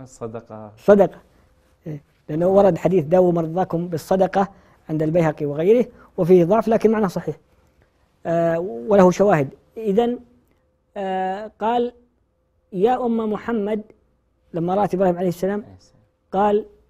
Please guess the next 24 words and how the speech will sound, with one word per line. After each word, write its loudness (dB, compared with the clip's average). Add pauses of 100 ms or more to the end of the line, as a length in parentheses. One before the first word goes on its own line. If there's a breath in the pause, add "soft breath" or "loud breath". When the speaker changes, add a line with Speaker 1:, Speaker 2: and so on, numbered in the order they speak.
(260)
Speaker 2:
"إن 0
الله 0
قد -8
تقبل -8
صدقتك -12 (1120)
وقد -4
رد -2
على -4
ابنك -6
بصره -6 (520)
ببركة -2
دعائك -4 (440)
Speaker 1:
الله. -20 (360)
Speaker 2:
وتضرعك." -2 (1120)
فما -2
انفجر -4
الفجر -6 (720)
إلا 0
وقد -6
قال: -6
"يا -6
أمه، -10
لقد -14
أبصرت." -18